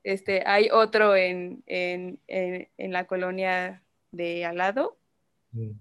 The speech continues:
Speaker 1: Y pues creo que es más eso, como más, ah, y pues hay un panteón, hay un panteón ahí, este, pues casi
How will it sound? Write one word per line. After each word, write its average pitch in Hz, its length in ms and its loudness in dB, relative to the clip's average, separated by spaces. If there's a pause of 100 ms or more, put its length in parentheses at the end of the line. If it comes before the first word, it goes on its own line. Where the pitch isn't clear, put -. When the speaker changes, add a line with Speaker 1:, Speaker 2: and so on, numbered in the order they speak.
(460)
Speaker 1:
Y 277 120 0
pues 302 200 2
creo 349 140 2
que 466 100 10
es 415 80 8
más 339 240 4
eso, 254 320 2
como 214 320 0
más, 233 600 2
ah, 294 220 6
y 254 120 2
pues 240 220 4
hay 247 160 4
un 277 100 4
panteón, 190 520 2 (240)
hay 220 220 2
un 233 100 -2
panteón 190 420 -2
ahí, 190 340 -2 (340)
este, 185 480 -4 (140)
pues 185 160 -10
casi 202 400 -2